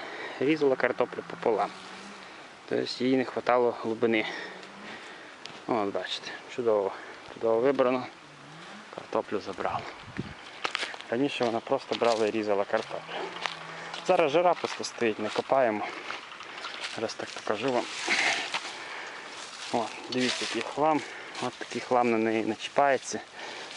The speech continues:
Тут росте хрін і тому подібне. От, що я зробив? Я взяв просто і просверлив отвір. От дивіться.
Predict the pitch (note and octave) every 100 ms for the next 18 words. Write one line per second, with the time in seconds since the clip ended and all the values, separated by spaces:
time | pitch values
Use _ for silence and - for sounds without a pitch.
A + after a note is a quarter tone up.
0 | - - - - - A#2+ - A2+ - -
1 | A#2+ - - - - - D3 D#3+ C3+ -
2 | A#2+ - - B2+ B2 A#2 B2 C3 D3 B2+
3 | A2+ - - - - - - - - -
4 | - - - F#2+ - - F#3 E3+ D#3+ G2+
5 | F#2+ - - - - - - - - -
6 | - - - - - - - - C3 C3+
7 | A#2+ A#2 D3 F3 E3 - C#3+ - - -
8 | B3+ - - - - - - - B2 C3
9 | C#3+ C3+ - - - - - A2 G2 G2
10 | F#2+ - - - - - - - - -
11 | - - - - G#2+ G#2 G#2+ G#2+ - -